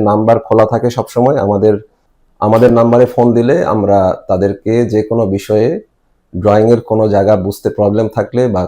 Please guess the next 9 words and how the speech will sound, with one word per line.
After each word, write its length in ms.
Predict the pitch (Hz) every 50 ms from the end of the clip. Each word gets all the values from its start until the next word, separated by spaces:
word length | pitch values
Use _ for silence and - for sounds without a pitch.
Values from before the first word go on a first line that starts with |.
| - -
কোনো 140 | 101 95 95 95 - -
কনফিউশন 400 | 101 101 - 131 123 - 127 113 -
থাকলে 200 | 113 - - - 143 -
সেটি 160 | - 92 - 107 92
বোঝানোর 280 | 98 95 101 98 92 87 -
চেষ্টা 200 | 90 - - - - -
করি। 140 | - - - _ _ _ _ _ _ -
এছাড়াও 360 | 113 - - 131 127 135 147 165 165 -
সাইট 200 | 107 107 113